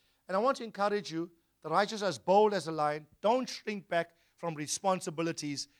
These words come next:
that God is leading you into, conquests, things you need to pursue.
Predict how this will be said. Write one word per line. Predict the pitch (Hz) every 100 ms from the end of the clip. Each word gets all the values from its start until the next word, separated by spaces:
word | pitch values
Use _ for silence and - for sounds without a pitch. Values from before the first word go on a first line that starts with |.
| _
that | 143 131
God | 156 151
is | 143
leading | 135 151 147
you | 143
into, | 131 123 127
conquests, | - 185 175 185 170 - _ _ -
things | 202 190
you | 175
need | 175 185 180
to | 170
pursue. | 151 - - 143